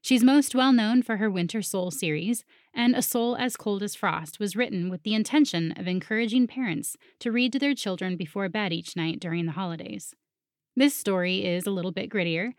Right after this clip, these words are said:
and we left off with a mysterious prisoner and an unknown deal between Zane and an octo-siren.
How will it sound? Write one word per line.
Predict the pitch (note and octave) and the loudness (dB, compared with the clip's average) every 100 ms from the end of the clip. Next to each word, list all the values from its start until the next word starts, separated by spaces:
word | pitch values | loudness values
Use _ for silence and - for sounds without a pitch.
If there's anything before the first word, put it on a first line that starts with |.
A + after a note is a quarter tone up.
| _ - | _ -8
and | - B3 | 4 8
we | C#4 | 8
left | B3+ C4+ - | 6 2 -2
off | G3+ G#3 A3+ | -4 -4 -2
with | G#3 G3 | -4 0
a | |
mysterious | F#3+ F3 - B3 C4 C4+ - | -2 -2 0 2 2 0 -2
prisoner | - C#4 F#3 E3 G#3+ - _ _ - | -2 -2 0 -2 -4 -10 _ _ 0
and | A3+ | 4
an | B3 - | 4 4
unknown | A3 A#3+ A3+ A#3+ | 4 4 6 4
deal | G3 E3+ D#3+ | 2 0 -2
between | E3 E3+ G3 F3+ E3 | -4 -4 -2 0 0
Zane | F#3 F3+ G3+ A3+ | 0 -2 -2 -2
and | G#3+ | -2
an | G#3 | 0
octo-siren. | G#3 G3+ - D#3 F3+ D#3 D#3+ E3 | 0 -4 -4 -6 -4 -6 -6 -8